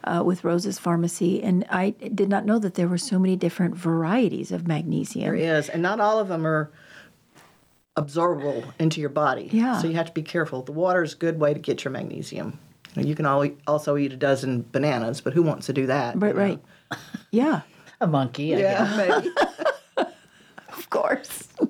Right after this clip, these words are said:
Speaker 1: <laughs> Marky.
Speaker 2: So we have the specialty water. So our really, our bread and butter is the classic and the premium water in the store. And so my goal is for the people that have their water bottles, they can come in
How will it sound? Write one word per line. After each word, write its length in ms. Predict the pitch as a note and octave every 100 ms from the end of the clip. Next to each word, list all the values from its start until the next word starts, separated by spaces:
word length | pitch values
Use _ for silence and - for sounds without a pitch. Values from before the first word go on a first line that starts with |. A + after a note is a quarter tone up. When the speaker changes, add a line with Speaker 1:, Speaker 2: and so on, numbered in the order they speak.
| -
Speaker 1:
<laughs> 340 | A4 - - -
Marky. 500 | G#3 G#3 - - - - - - - - - A#3 G3 - -
Speaker 2:
So 100 | G3+
we 100 | B3+
have 260 | A#3+ G3 F#3+
the 100 | F3
specialty 520 | - A3 A#3 A3 G3
water. 320 | E3+ D3+ D#3+
So 380 | D#3+ E3+ D#3+ -
our 160 | E3 F3
really, 500 | G#3+ A#3 A3 G3 -
our 140 | D#3+ D3
bread 260 | D#3+ F#3+
and 120 | F#3+
butter 280 | F3 E3+ E3
is 300 | E3 D3+ C#3+
the 320 | - C#3+ C3+ C3
classic 500 | - D#3+ D3+ D#3 F3
and 80 | D#3+
the 40 |
premium 400 | C#3+ - D#3+ D3+ C#3+
water 240 | C3+ C#3
in 100 | -
the 80 | C#3+
store. 480 | - B2+ - - - - -
And 180 | D3 C#3
so 160 | C#3+
my 220 | C#3+ D#3 F#3
goal 360 | F3 E3 D#3+
is 260 | - D3 -
for 420 | D3+ C#3+ C#3+ C#3+ - - - - - _ _
the 60 | -
people 420 | D#3 F3+ E3 E3 D#3
that 280 | D3+ - - _ _ _ -
have 180 | D3 E3
their 100 | E3
water 260 | D#3+ F3
bottles, 380 | E3+ D#3 D3+ D3
they 60 | D#3
can 160 | D#3+ D3+
come 240 | F#3 G3
in 380 | E3+ D#3 D#3